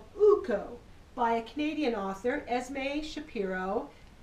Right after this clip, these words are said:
Really lovely story about friendship and, uh, being yourself and being a fox and any number of other things. Uh,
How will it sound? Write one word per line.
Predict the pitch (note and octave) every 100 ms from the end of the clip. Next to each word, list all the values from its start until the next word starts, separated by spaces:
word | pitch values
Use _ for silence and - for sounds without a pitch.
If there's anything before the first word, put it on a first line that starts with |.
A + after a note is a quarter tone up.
| G3+
Really | A3+ A#3+ A#3 A3
lovely | A#3 A#3 A#3+
story | - - A3 A3 B3 -
about | B3 A3 G#3
friendship | - B3+ A#3 A#3 - B3+ - - - - - - - - - -
and, | - A3 A3 A3
uh, | A3 G#3 F#3
being | C4 C4 B3
yourself | A#3 A#3 - C4+ F4 - - - - - -
and | A3 A3 A3 G#3+ G#3+
being | B3 B3+ A#3
a |
fox | A#3 C4+ B3+ D4+ - - -
and | G#3 G#3 -
any | A#3 A#3+
number | A3 G3
of | F#3
other | F3+ F#3
things. | F#3+ F3+ F3 - - - - - -
Uh, | A#3+ A#3 A#3